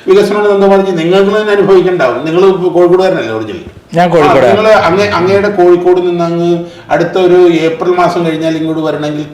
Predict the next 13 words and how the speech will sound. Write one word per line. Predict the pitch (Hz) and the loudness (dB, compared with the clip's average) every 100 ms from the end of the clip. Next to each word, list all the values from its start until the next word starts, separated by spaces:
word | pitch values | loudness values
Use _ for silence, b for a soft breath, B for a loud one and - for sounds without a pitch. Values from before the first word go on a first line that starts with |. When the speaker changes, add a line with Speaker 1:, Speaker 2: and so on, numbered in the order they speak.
| 156 | -4
Speaker 1:
കണ്ണടച്ച് | 175 196 185 175 | 0 0 0 -2
വണ്ടി | 175 170 | -2 2
ഓടിക്കാവുന്ന | 180 165 175 180 | 2 2 0 0
സാഹചര്യം. | 175 - 175 180 165 | 0 0 2 0 0
നാൽപത്തഞ്ച് | 160 180 - 202 - 196 190 | -2 -2 -4 -8 -4 -4 -4
മീറ്റർ | 185 180 175 180 | -2 -4 -4 -2
റോഡാണ് | 165 165 180 180 | 0 2 0 0
മോഡി, | 165 160 135 - - B B B - | -2 -4 -6 -10 -20 B B B -10
ആ, | - 185 | -4 -4
സംഭാവന | 175 175 175 175 | -2 0 2 2
ചെയ്യുന്നത്. | 170 139 - - | 2 -2 -8 -4
നാൽപത്തഞ്ച് | 160 175 190 190 185 | -4 -4 -4 -2 -2
മീറ്റർ. | 175 165 - | -2 -4 -6